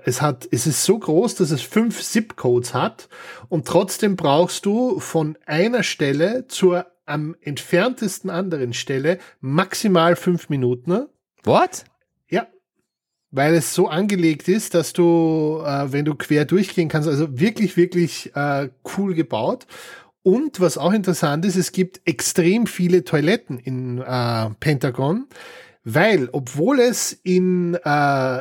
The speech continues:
Speaker 1: in einer Zeit gebaut wurde, als nicht mehr, also als säkuläre,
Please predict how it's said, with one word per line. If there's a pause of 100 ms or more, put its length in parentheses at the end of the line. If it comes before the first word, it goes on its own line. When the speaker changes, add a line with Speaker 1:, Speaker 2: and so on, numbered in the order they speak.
(380)
Speaker 1:
in
einer
Zeit
gebaut
wurde,
als
nicht
mehr, (480)
also
als (760)
säkuläre,